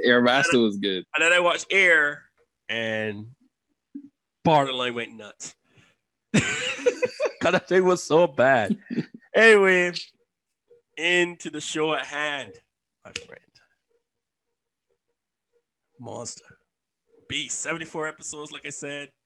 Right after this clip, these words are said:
Speaker 2: eighteen volumes of the anime. There was a spin-off book after called Another Monster. It doesn't
Speaker 1: Mm-hmm.
Speaker 2: really cover Johan, though. It,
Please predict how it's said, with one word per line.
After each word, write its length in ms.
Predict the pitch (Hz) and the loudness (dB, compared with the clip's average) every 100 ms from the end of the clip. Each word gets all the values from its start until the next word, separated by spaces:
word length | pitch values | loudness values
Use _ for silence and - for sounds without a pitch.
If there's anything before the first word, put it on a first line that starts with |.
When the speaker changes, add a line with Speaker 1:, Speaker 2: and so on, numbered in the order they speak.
| _ _ _ _ _ - | _ _ _ _ _ -12
Speaker 2:
eighteen 320 | 139 - 143 | -12 -8 -8
volumes 440 | 131 127 127 127 117 | -8 -10 -10 -12 -14
of 60 | |
the 80 | 117 | -14
anime. 420 | 127 127 127 123 120 | -14 -12 -14 -16 -16
There 80 | |
was 160 | 123 127 | -16 -16
a 140 | 113 | -16
spin-off 540 | 104 - 127 123 120 - | -16 -16 -16 -16 -18 -16
book 180 | 120 131 | -16 -14
after 340 | 117 117 120 | -14 -14 -18
called 340 | - 117 113 117 | -14 -12 -12 -14
Another 380 | 110 117 123 | -20 -20 -18
Monster. 680 | 123 120 120 123 131 131 131 _ _ _ _ _ _ _ _ _ _ _ - | -18 -16 -18 -20 -20 -20 _ _ _ _ _ _ _ _ _ _ _ _ -14
It 80 | 156 | -2
doesn't 160 | 190 | 2
Speaker 1:
Mm-hmm. 80 | 180 | 2
Speaker 2:
really 140 | 110 226 - | 2 -2 -8
cover 160 | 139 123 | -14 -14
Johan, 420 | 117 120 117 104 | -14 -14 -16 -18
though. 200 | 101 98 | -16 -14
It, 160 | 98 - | -14 -16